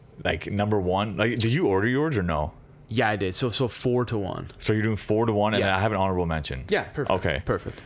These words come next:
Speaker 1: So my number four, um, you actually, a lot of the cigars on my list. So me and Augie are basically, like, a lot of the cigars I smoked with Augie.
Speaker 2: Yeah.
Speaker 1: So, like, he was there when I smoked it. So, like, he, he knows, like, he remembers my reaction. So,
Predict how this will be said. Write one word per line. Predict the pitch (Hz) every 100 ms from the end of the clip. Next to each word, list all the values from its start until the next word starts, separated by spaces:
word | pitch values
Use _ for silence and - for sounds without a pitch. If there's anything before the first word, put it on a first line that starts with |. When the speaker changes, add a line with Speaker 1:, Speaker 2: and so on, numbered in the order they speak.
| -
Speaker 1:
So | -
my | 104
number | 110 113
four, | 98 - 123 113 78 78 123 - - - - - - -
um, | 85 85 82 90
you | 127
actually, | 113 - 104 90 -
a | -
lot | 107 143
of | 160
the |
cigars | 151 156 127 135
on | 110
my | 107
list. | 95 110 127 - - 101
So | 151 147
me | 147
and | 185
Augie | 113 120 101
are |
basically, | 98 - 107 87
like, | 80 - - - - - -
a | 95
lot | 98
of | 135
the | 120
cigars | 107 95
I | 98
smoked | 90 - 98 95 87
with | 87 - -
Augie. | 82 78 76 73 -
Speaker 2:
Yeah. | 120 78 - - - - -
Speaker 1:
So, | - 98
like, | 87 85 -
he | 117
was | 110 92
there | 92 98 98
when | 92 92
I | 90
smoked | - 90 85
it. | 87 87 82
So, | -
like, | 82 78
he, | - 92
he | - 104
knows, | 87 85 82 95 92
like, | 85
he | 104
remembers | 87 78 90 85
my | 80
reaction. | 80 82 95 127
So, | - 101